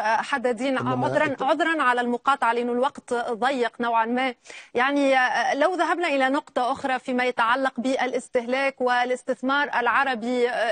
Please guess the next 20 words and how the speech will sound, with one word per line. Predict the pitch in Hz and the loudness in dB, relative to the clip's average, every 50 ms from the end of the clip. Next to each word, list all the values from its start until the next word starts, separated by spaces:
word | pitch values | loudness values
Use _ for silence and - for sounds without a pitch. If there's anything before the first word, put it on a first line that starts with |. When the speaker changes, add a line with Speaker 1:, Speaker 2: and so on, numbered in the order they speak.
| - 233 | 0 -2
Speaker 1:
للمياه، | 247 262 254 240 240 240 240 247 247 247 233 - _ - - - - - 240 240 233 247 | -2 -2 -2 0 0 0 0 2 0 0 -2 -4 _ -16 -20 -12 -4 -2 0 0 0 0
كيف | - 370 415 392 - | 2 2 2 2 2
تقيم | 359 330 - 285 - - 311 320 269 269 254 240 233 233 | 0 0 0 -2 -2 0 0 2 2 0 0 0 -2 -4
هذا | 226 220 208 269 311 320 294 202 220 226 247 269 226 | -4 -4 -2 0 0 0 0 2 2 2 2 2 0
خصوصًا | - - 269 240 - 311 311 - - 262 262 254 247 240 233 214 208 | -2 -6 -6 -4 -2 -4 -2 -2 -2 -2 0 0 0 0 0 -2 -2
في | 226 - 254 | -4 -4 -4
الأردن؟ | 240 240 - 269 302 294 240 262 254 | -4 0 0 0 0 2 0 0 0
وهل | 262 277 285 320 320 | 2 0 0 0 0
هناك، | 302 311 311 320 349 359 359 359 - 302 285 196 262 - - - - - - | -2 -2 0 0 0 0 -2 -2 -2 -2 -2 0 -2 -4 -8 -14 -16 -4 0
يعني، | 226 247 247 262 269 269 269 254 247 247 247 240 - 220 247 208 226 233 233 | 0 2 2 2 2 2 2 2 2 2 2 2 2 2 0 0 0 -2 -2
سياسة | - - 247 233 240 277 277 - 330 330 | -4 -2 -2 0 0 0 0 0 0 0
ترشيدية | - - 277 - - - 240 190 233 226 247 262 285 320 339 339 320 | 0 -2 -4 -4 -4 -8 -4 -2 0 0 0 2 2 2 2 0 -2
في | - - 262 240 | -2 -4 -4 -4
هذا | 254 226 254 | -2 -4 -4
الخصوص؟ | 240 - 247 226 - 254 269 330 - - - _ _ _ _ _ _ _ _ _ _ _ _ _ _ _ _ _ _ _ _ _ _ _ _ _ _ _ _ _ _ _ _ _ _ _ _ _ _ _ _ _ _ _ _ _ _ _ _ _ _ _ _ _ _ _ _ - | -6 -6 -8 -6 -4 -4 -4 -4 -4 -8 -16 _ _ _ _ _ _ _ _ _ _ _ _ _ _ _ _ _ _ _ _ _ _ _ _ _ _ _ _ _ _ _ _ _ _ _ _ _ _ _ _ _ _ _ _ _ _ _ _ _ _ _ _ _ _ _ _ -10
Speaker 2:
آه، | 123 127 127 127 135 - - - 156 - - - - - - - - | -8 -6 -6 -6 -6 -8 -12 -16 -18 -20 -20 -20 -20 -20 -20 -20 -10
تعتمد | - 190 160 151 - 180 170 160 175 | -6 -6 -4 -4 -4 -6 -4 -4 -6
عن | 165 175 156 151 156 160 | -6 -6 -6 -6 -4 -4
مين | 160 175 170 151 | -4 -4 -6 -6
تتكلمي. | 160 156 143 - - 143 120 117 104 95 90 87 | -8 -10 -10 -6 -6 -6 -4 -4 -8 -10 -12 -16